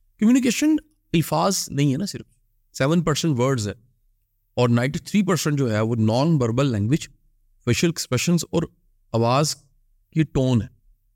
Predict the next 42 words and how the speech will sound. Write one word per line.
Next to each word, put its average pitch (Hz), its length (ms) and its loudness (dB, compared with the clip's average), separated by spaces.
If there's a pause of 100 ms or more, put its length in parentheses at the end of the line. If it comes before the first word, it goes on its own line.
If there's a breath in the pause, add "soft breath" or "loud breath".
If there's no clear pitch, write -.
(560)
ان 175 160 2
سے 190 220 0
کمیونیکیشن 131 500 -2
ہو۔ 104 120 -4 (1300)
باڈی 185 260 2
لینگویج 269 320 2
کیونکہ 294 200 0
بہت 196 400 -2 (600)
بڑی 170 200 2
کمیونیکیشن، 143 560 0 (640)
یعنی 135 200 4
میں 139 120 2
ایک 147 100 -2
بات 120 340 -4
کہہ 127 140 0
رہا 117 80 -2
ہوں 113 120 -4 (380)
اور 120 120 -2
میں 131 140 2
ایسے 127 220 0
کر 170 140 0
کے 147 120 -2
کہہ 139 100 0
رہا 131 60 2
ہوں، 131 60 0
اس 123 80 -6
کا 143 100 -2
مطلب 120 280 0
کچھ 117 160 -4
ہو 101 120 -2
رہا 127 80 0
ہے، 123 40 0
میں 117 100 0
ایسے 135 220 -2
کر 120 140 0
کے 110 120 -2
کہہ 98 180 -2
رہا 101 80 0
ہوں، 98 100 -4 (600)
باڈی 110 220 2
لینگویج 113 400 2
ایک 104 200 -2